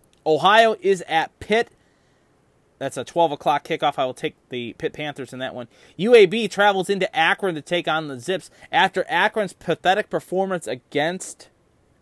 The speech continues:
Illinois, when they only put up, they put up fifty-six on them, and they could only get three points.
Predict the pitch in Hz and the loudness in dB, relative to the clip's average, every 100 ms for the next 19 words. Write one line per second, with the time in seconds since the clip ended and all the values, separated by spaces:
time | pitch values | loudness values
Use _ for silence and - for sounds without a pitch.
0 | _ _ _ _ _ _ _ _ _ _ | _ _ _ _ _ _ _ _ _ _
1 | - 175 156 135 143 180 180 _ _ _ | -4 -4 -4 -6 -8 -8 -12 _ _ _
2 | _ _ _ _ _ _ _ _ _ - | _ _ _ _ _ _ _ _ _ -14
3 | 131 127 - 151 165 156 139 151 151 143 | -14 -14 -4 0 0 0 -2 0 0 -2
4 | - 123 - 160 - - 160 135 - - | -8 -8 -4 -6 -4 -6 -4 -6 -12 -8
5 | 180 - - - 156 175 180 185 185 _ | -6 -6 -12 -10 -8 -4 -4 -6 -10 _
6 | _ _ _ 131 131 151 165 165 131 - | _ _ _ -12 -6 -4 -2 -2 -6 -8
7 | - 143 160 151 160 185 - | -10 -8 -8 -8 -10 -10 -18